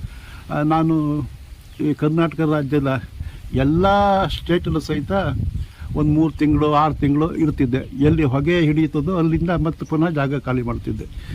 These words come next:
ಈ ನನ್ನ ಅಲೆಮಾರಿ ಬದುಕಿಗೆ ಒಂದು ಫುಲ್ ಸ್ಟಾಪ್ ಹಾಕಿದ್ದು ಈ ಹಕ್ರಾಡಿ ಅನ್ನೋ ಒಂದು ಸಣ್ಣ ಗ್ರಾಮದಲ್ಲಿ. ನಾನು ಕಳೆದ ಮೂವತ್ತು ವರ್ಷದ ಹಿಂದೆ ಬಂದೆ. ನನ್ನ ಅಲೆಮಾರಿ ಬದುಕಿಗೆ ಫುಲ್ ಸ್ಟಾಪ್ ಹಾಕಿದ ನೆನಪಿಗಾಗಿ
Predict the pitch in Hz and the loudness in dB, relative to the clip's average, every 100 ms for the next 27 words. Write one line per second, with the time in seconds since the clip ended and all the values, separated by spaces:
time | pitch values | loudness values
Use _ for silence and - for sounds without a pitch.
0 | - - - 180 170 185 196 208 196 160 | -10 -10 0 2 2 2 2 2 0 -2
1 | - - 160 180 202 202 202 180 170 - | -6 0 2 4 2 2 0 0 -2 -2
2 | - 190 185 139 156 151 143 175 190 170 | 0 0 -2 -2 0 2 0 2 0 2
3 | 202 - 160 147 170 180 143 123 - - | -2 -2 -4 0 0 2 0 -2 -10 -14
4 | - 151 147 139 - 196 175 170 156 156 | -4 2 2 0 0 0 2 2 2 2
5 | 135 135 - 156 160 143 123 69 - 117 | 2 0 0 0 0 0 -2 -4 -2 0
6 | 139 120 117 147 - - - - - - | 0 0 -2 -4 -8 -12 -8 -8 -8 -10
7 | - - - - 156 165 170 156 160 170 | -16 -16 -16 -8 0 2 2 0 0 0
8 | 156 165 202 208 190 - 170 147 180 185 | 0 0 0 0 -2 0 -2 0 2 2
9 | 147 147 175 175 165 170 170 156 185 202 | 0 0 0 2 2 2 2 2 2 2
10 | 202 196 165 170 160 170 165 160 180 190 | 2 2 0 -2 -2 -2 0 0 0 0
11 | - 190 156 160 156 143 143 - - - | 0 0 0 -2 -2 0 2 0 -2 -4
12 | 120 117 - | -2 0 0